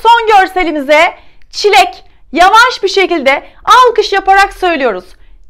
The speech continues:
Çilek. Durduğumuz yere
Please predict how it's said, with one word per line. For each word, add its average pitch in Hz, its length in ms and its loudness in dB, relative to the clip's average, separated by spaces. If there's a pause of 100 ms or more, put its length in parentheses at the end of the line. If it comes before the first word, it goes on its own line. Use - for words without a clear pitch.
(120)
Çilek. 415 1600 -2 (600)
Durduğumuz 403 840 0
yere 403 540 2